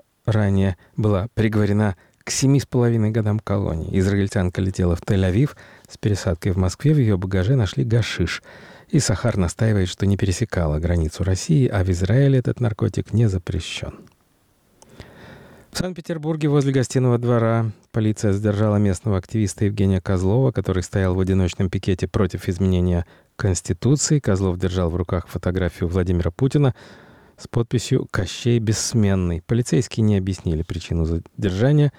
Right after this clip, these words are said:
Как сообщает М Б Х Медиа, впоследствии были задержаны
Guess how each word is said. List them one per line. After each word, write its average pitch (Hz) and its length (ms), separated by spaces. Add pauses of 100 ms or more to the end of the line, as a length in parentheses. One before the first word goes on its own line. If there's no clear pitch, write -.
(360)
Как - 180
сообщает 95 420
М 90 160
Б 87 100
Х 95 220
Медиа, 123 400 (580)
впоследствии 117 640
были 110 440
задержаны 104 840